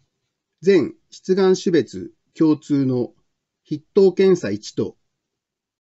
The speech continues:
出願種別や教科等に関する筆頭検査二を行います。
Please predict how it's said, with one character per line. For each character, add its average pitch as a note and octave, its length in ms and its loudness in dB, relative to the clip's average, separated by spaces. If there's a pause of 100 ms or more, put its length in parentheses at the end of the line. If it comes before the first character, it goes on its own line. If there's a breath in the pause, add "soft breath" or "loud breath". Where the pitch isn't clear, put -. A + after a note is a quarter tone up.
(100)
出 - 240 -6
願 G3+ 220 0
種 G3+ 100 -2
別 F3 240 0
や F#2 200 -8 (320)
教 A3+ 200 0
科 - 140 -2
等 D3 200 0
に A2 120 -4
関 A#2+ 240 -6
す B2 160 -8
る - 220 -14 (400)
筆 C#3+ 140 -6 (120)
頭 F#3+ 180 4
検 F3+ 240 2
査 A#2 100 -6
二 E3+ 160 4
を A2+ 220 -2
行 A#2+ 200 -8 (100)
い G#2+ 100 -8
ま G2+ 180 -12
す。 - 220 -20